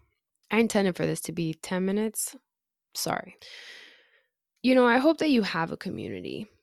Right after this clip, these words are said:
I hope that you have a safe space where if you do feel like you need to air something out, like, people will embrace you.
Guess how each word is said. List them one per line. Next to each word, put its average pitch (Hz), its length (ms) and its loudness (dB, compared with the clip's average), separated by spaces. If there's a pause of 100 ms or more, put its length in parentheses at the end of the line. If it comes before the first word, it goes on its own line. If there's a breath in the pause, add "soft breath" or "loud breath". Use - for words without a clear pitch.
(120)
I 196 80 -4
hope 196 280 -4
that 240 140 -2
you 208 160 -2
have 165 720 -4 (380)
a 196 100 -2
safe 175 300 -4
space 170 420 -4
where 170 380 -4
if 165 200 -6
you 233 120 0
do 175 260 -6
feel 214 400 -4
like 208 280 -6
you 208 100 -4
need 202 200 -4
to 202 340 -4 (920 loud breath)
air 190 220 0
something 196 420 -2
out, 202 380 -2 (360)
like, 180 220 -6
people 180 360 -4
will 160 460 -2
embrace 160 520 -6
you. 50 260 -10